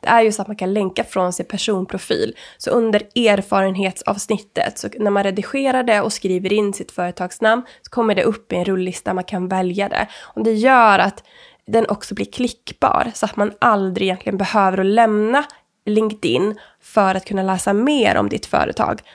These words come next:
Man behöver, ja, men ditt företag finns på LinkedIn. Och det gör också att man är taggbar om man vill tagga sitt företag i något eller någon annan vill tagga företaget.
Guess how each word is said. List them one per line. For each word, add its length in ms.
Man 180
behöver, 520
ja, 100
men 220
ditt 220
företag 480
finns 720
på 320
LinkedIn. 920
Och 60
det 80
gör 220
också 260
att 200
man 160
är 40
taggbar 960
om 120
man 160
vill 200
tagga 440
sitt 200
företag 720
i 240
något 260
eller 180
någon 240
annan 420
vill 80
tagga 280
företaget. 680